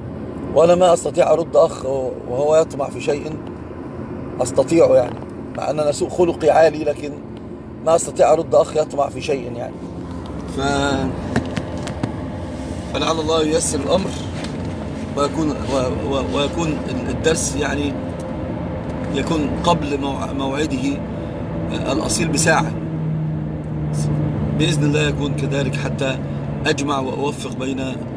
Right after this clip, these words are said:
بي-، بين ال-، الخيرات، و-، ولازم أتصل بهم أيضا هناك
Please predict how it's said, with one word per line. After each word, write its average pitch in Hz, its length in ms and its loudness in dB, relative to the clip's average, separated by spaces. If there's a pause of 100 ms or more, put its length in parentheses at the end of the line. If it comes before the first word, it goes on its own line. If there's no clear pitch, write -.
(260)
بي-، 135 260 0
بين 131 260 2
ال-، 127 120 -2 (840)
الخيرات، 131 580 0
و-، 135 220 -2 (160)
ولازم 143 260 2
أتصل 135 320 -2
بهم 135 240 -2
أيضا 131 200 0
هناك 127 300 0